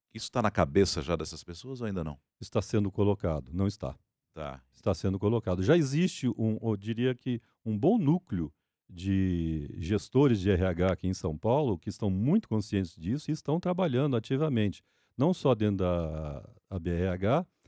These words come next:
Speaker 2: como também dentro da asap, é, que é uma outra associação que tem esse tema no seu foco. Então, já existe uma comunidade que está trabalhando isto. Agora,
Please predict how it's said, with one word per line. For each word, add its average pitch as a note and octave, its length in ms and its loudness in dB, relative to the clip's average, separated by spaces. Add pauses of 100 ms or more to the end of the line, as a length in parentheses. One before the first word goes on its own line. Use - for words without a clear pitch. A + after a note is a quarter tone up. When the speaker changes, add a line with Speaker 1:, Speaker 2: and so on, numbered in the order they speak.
(160)
Speaker 2:
como G#2+ 160 0
também G#2+ 340 2
dentro G#2 220 -2
da A2+ 160 4
asap, F#2 380 -2 (500)
é, G2 140 4
que - 120 -10
é G2 220 -2
uma F2 160 -2
outra G#2 220 0
associação G2 580 -4
que G#2 140 -6
tem G2+ 160 -4
esse G2 200 -4
tema F#2+ 680 -2 (720)
no G2+ 160 -4
seu A2 160 0
foco. - 420 -4 (420)
Então, D#3 280 4
já F#3 120 6
existe E3 440 2
uma C3 120 4
comunidade B2 760 2
que D#3 140 -2
está C#3 300 0
trabalhando C3 580 0
isto. A#2+ 440 0
Agora, A2+ 380 0